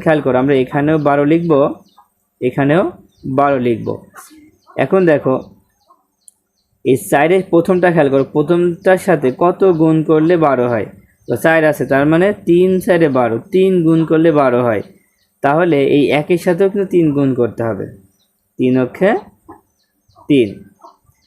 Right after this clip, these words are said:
আবার পরেরটা খেয়াল করো, পরেরটাও কিন্তু আমরা এখানে বারো লিখেছি, তার মানে তিনের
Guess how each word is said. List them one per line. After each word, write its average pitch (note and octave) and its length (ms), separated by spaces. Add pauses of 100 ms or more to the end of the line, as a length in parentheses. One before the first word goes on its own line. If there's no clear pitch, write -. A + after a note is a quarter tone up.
(320)
আবার C#3+ 300 (180)
পরেরটা F3+ 420
খেয়াল C3+ 240
করো, A2 120 (120)
পরেরটাও D#3 440
কিন্তু F#3+ 180
আমরা F3 160
এখানে E3+ 180 (100)
বারো C#3 140 (100)
লিখেছি, B2+ 340 (100)
তার B2+ 140
মানে D#3 140 (100)
তিনের D3+ 320